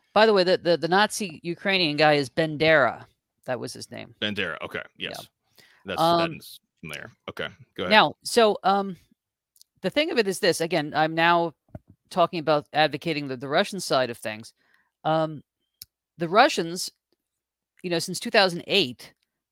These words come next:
Speaker 1: have been trying diplomatically to get nato and the West to back off. Uh, this is not something that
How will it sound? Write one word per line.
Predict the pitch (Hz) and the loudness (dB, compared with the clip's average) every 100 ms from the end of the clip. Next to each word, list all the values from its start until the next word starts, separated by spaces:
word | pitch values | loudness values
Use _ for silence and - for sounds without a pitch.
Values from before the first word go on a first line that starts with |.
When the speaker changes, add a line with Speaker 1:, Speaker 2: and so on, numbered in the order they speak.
| _ | _
Speaker 1:
have | 185 160 | 0 0
been | 170 | -2
trying | - 208 202 185 | 0 2 2 2
diplomatically | 160 214 190 165 170 214 208 - 120 123 - _ _ _ _ _ _ - | 0 0 0 4 4 4 0 -6 -8 -10 -16 _ _ _ _ _ _ -8
to | - 180 165 160 151 | 0 2 2 -4 -2
get | 185 196 - | 2 2 2
nato | 165 170 190 165 151 160 | -4 2 4 6 4 2
and | 170 | -2
the | 190 | 0
West | 135 143 - - - | 0 0 -4 -10 -6
to | - - | -6 -2
back | 139 135 - 151 | 0 0 0 2
off. | 175 135 - - - _ _ _ _ _ _ _ | 4 4 0 -12 -20 _ _ _ _ _ _ _
Uh, | 139 139 | -2 -2
this | 147 170 | -2 -6
is | 143 | 0
not | 165 202 - | 2 2 0
something | 190 165 - 156 139 | -4 -4 -4 -6 -2
that | 147 | 0